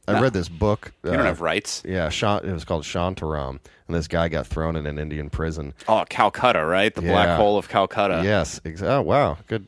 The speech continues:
Speaker 1: Yeah. Did you read that book as well?
Speaker 2: No, I've just heard of the
Speaker 1: You've
Speaker 2: Black
Speaker 1: heard
Speaker 2: Hole
Speaker 1: of
Speaker 2: of
Speaker 1: it.
Speaker 2: Calcutta.
Speaker 1: Yeah. And he said all he, he would j-, he, he would just conserve your energy 'cause you didn't get enough food, so you just sit,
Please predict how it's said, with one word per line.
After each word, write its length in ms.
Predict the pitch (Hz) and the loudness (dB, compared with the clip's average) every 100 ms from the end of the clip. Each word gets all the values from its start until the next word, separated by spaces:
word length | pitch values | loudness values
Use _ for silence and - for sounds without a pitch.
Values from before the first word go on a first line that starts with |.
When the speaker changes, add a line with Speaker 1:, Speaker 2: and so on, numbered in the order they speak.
| - | -6
Speaker 1:
Yeah. 300 | 104 131 87 | -2 -2 -2
Did 160 | 101 92 | -6 -4
you 80 | |
read 160 | 98 104 | -2 -2
that 140 | 101 | -2
book 200 | 101 113 | -2 -4
as 120 | 113 101 | -4 -4
well? 240 | 107 143 - | -4 -4 -2
Speaker 2:
No, 160 | 107 | 0
I've 140 | 87 85 | 0 0
just 180 | 95 - | -6 -2
heard 180 | 107 95 | 0 0
of 80 | - | -4
the 40 | |
Speaker 1:
You've 60 | 85 | -2
Speaker 2:
Black 140 | 90 | 0
Speaker 1:
heard 140 | 90 90 | 2 0
Speaker 2:
Hole 60 | 90 | 0
Speaker 1:
of 40 | |
Speaker 2:
of 40 | 85 | -2
Speaker 1:
it. 60 | |
Speaker 2:
Calcutta. 480 | - 85 98 90 87 | -4 -2 0 -2 0
Speaker 1:
Yeah. 320 | 90 107 90 76 - _ | 0 2 2 0 -10 _
And 60 | 87 | -4
he 60 | |
said 180 | 92 101 | 2 4
all 220 | 95 104 | 6 4
he, 140 | 104 98 | 4 2
he 100 | 95 | 0
would 160 | 90 | -2
j-, 140 | 85 85 - | -4 -10 -8
he, 180 | 95 | -8
he 240 | 92 90 95 | -6 -4 -4
would 140 | 90 | -2
just 180 | 90 - | -4 -4
conserve 500 | - 85 - 107 98 | -6 -6 -2 0 2
your 140 | 90 | 2
energy 320 | 90 95 98 101 | 2 0 -2 -6
'cause 160 | 92 | -4
you 80 | 85 | -4
didn't 200 | 87 82 | -4 -4
get 60 | 87 | -4
enough 180 | 80 76 | -4 -6
food, 280 | - 87 85 | -4 -4 -4
so 100 | 76 | -8
you 60 | |
just 220 | 65 64 - | -8 -10 -6
sit, 220 | 82 | -4